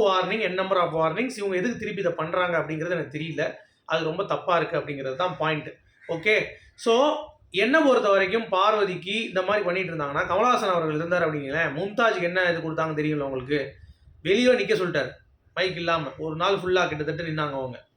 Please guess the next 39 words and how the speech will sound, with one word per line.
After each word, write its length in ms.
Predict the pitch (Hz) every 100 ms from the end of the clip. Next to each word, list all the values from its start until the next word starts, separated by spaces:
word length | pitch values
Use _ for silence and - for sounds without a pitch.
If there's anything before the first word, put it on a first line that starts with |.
| _ _ _ _ _ _ _
மைக் 200 | 170 180 180
கொடுக்கல, 260 | 170 180 226 - - -
ஒரு 80 | 156
இடத்துல 220 | 160 185
நின்னுட்டு 240 | 175 190 160
இருக்கணும்னு 280 | 160 156 151
சொன்னாரு. 220 | 139 131 - _ _ 160
ரெண்டு 140 | 185 196
மணி 120 | 190
நேரம், 120 | 196
மூணு 100 | 190
மணி 100 | 185
நேரம் 140 | 196 185
கழிச்சு 240 | 180 190
உட்கார 160 | 170 180 165
சொன்னாங்க, 240 | 147 139 151
அங்கேயே 240 | 170 180
தான் 100 | 180 160
இருந்தாங்க. 280 | 147 131 123 - _ _ _ 160
அந்த 140 | 190 196
மாதிரி 180 | 190 220 214
இவங்க 240 | 180 165 185
கொடுக்கல. 260 | 180 165 - - _
விஜய் 180 | 170 202
சேதுபதி 320 | 202 190 185
ரொம்ப 220 | 185 226 247
இதா 120 | 208
இருக்காரு. 240 | 185 151 135
இன்னொன்னு 300 | 165 247 247 220
ஒண்ணு 180 | 190
பண்ணாரு, 260 | 185 190 175 143 -
ரச்சனா 300 | 156 - 196 147 - _ _ _
மைக் 220 | 190 208
கழட்டி 200 | 180 196 190
கழட்டி 200 | 196 196
வச்சுட்டு 220 | 180 165
போவாங்க 280 | 180 180 160
உள்ள 120 | 160 156
பேசுறதுக்கு. 460 | 170 160 147 135